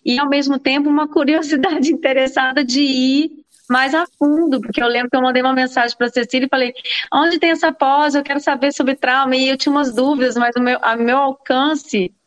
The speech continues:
ainda não era um alcance que eu podia elaborar uma dúvida, né? Eu tava entendendo que a focalização trazia algo a respeito de entrar em contato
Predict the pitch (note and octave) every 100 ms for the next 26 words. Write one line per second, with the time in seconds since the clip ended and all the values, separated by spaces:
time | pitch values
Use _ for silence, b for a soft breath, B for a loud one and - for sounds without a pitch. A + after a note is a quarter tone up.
0 | - A3 A3+ C4 G4 F#4 D4 C4+ D#4 C#4
1 | B3 A#3+ B3 B3+ D4 - A3+ A#3 G3 A3
2 | A#3+ - B B A3+ A3+ A#3 A#3 B3+ A#3+
3 | C4+ D#4+ D4 C4+ G3 A#3+ B3+ A#3+ F#3+ G3
4 | G3 F3+ F3 - - G3 A3 A3+ B3+ B3+
5 | D4 D4 D#4 B3+ B3 C4+ D4+ - A#3 G3
6 | B B B - F#3+ G#3+ A#3 A#3+ A3+ G#3
7 | G3+ G#3 - A#3+ C4+ C4+ B3+ A#3+ G#3 A#3+
8 | A3 G#3+ A3+ A#3+ B3 A3+ A#3+ A3+ - -
9 | A#3 B3+ B3+ G#3 A3+ - A#3 A#3 A#3+ C4+
10 | D#4 C#4+ C#4+ B3+ A#3 B3+